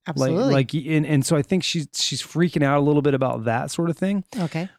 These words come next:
Speaker 2: Uh, but my boss is going away for, uh, a vacation. He's, he's leaving. His, his last day was today. He's gonna be gone for a while, almost two weeks.
Speaker 1: Oh,
Speaker 2: So
Speaker 1: wow.
Speaker 2: I get to go back to where I was, and, um,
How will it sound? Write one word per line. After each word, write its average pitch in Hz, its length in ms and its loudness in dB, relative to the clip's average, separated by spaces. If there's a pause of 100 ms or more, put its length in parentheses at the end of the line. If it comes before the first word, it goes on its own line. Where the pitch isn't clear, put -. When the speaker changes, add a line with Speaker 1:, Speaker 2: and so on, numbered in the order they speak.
Speaker 2:
Uh, 120 200 2
but 127 200 2
my 143 220 2
boss 220 380 2
is 143 160 0
going 147 420 4
away 151 400 4
for, 113 600 0 (540)
uh, 117 200 0
a 123 60 -2
vacation. 123 520 0
He's, 120 240 -2
he's 127 240 0
leaving. 127 560 2
His, 123 240 -2
his 127 180 0
last 131 240 2
day 135 60 0
was 123 140 -4
today. 139 340 2
He's 131 140 0
gonna 127 120 0
be 117 80 -2
gone 120 300 0
for 120 180 -4
a 104 60 -4
while, 101 180 -6
almost 123 320 -2
two 123 140 -4
weeks. 117 420 -2
Speaker 1:
Oh, - 20 -6
Speaker 2:
So 123 180 2
Speaker 1:
wow. 143 260 0
Speaker 2:
I 151 100 4
get 165 180 2
to 151 60 -6
go 143 160 2
back 135 300 0
to 139 120 2
where 117 460 2 (440)
I 113 100 2
was, 135 840 4
and, 123 540 0
um, 113 720 0